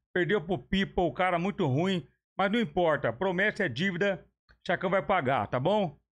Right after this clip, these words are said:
Vamos lá. É oito oito mais não, dupla nível básico, oito oito. Vamos, vamos acreditar, eu acredito,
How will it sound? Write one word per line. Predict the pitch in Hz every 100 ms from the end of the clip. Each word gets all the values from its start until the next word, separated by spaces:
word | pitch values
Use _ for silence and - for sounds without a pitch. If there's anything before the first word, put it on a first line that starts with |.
| _ -
Vamos | 185 214
lá. | 190 160 113 101 _ _ _ _ _ -
É | 196
oito | 214 226
oito | 220 226
mais | 214 220 180
não, | 180 147 113
dupla | 127 220 - 214 214 - _ _ _ _
nível | 165 196 233 202
básico, | 139 170 202 147 -
oito | 190 233 233 214
oito. | 196 165 135 104 - _ _ _ _ _ _ _ _ _ -
Vamos, | 233 254 180 127 - _ _ _ -
vamos | 233 285
acreditar, | 277 269 247 - 233 190 104 - _ -
eu | 269
acredito, | 349 285 190 233 233 - 156